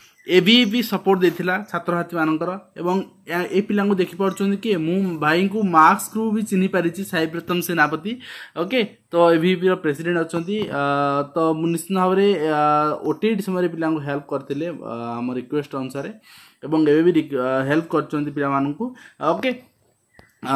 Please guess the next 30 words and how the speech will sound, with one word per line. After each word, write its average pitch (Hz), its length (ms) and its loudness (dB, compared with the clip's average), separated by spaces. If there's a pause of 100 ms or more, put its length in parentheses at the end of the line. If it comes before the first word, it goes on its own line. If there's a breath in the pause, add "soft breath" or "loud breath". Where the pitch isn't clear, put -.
ତ 170 100 0
ମୁଁ 175 160 4
ଆପଣଙ୍କୁ 214 200 0
ଦେଖେଇ 196 260 2
ଦେବାକୁ 208 200 2
ଚାହିଁବି, 202 260 2
ଏବିଇପି 175 460 0
ବି 180 120 -2
ସେଥିରେ 170 400 -2
ସାମିଲ 160 300 -2
ହେଇଥିଲା, 165 280 0 (200)
ପିଲାଙ୍କୁ 147 240 -4
ସଫଳ 151 340 -6
ମିଳିଛି 151 300 -2
ଏବଂ, 156 180 -2 (140)
ଆ, 135 80 0 (120)
ମୁଁ 139 180 0
ଆପଣଙ୍କୁ 147 300 0
ଦେଖେଇ 135 280 -6
ଦେଉଛି, 156 320 -2 (360 loud breath)
ଆ, 131 80 2 (200)
ତାଙ୍କର, 143 260 -2 (180)
ଆ, 110 120 -2 (160)
ଦେଖନ୍ତୁ, 127 320 -6
ତାରିଖ 147 240 0
ଘୋଷଣା 165 360 -2
କର, 190 180 -6 (440 soft breath)
ଇଣ୍ଟର୍ନସିପ୍ 165 540 0
ବନ୍ଦ 127 240 0
କର, - 140 -12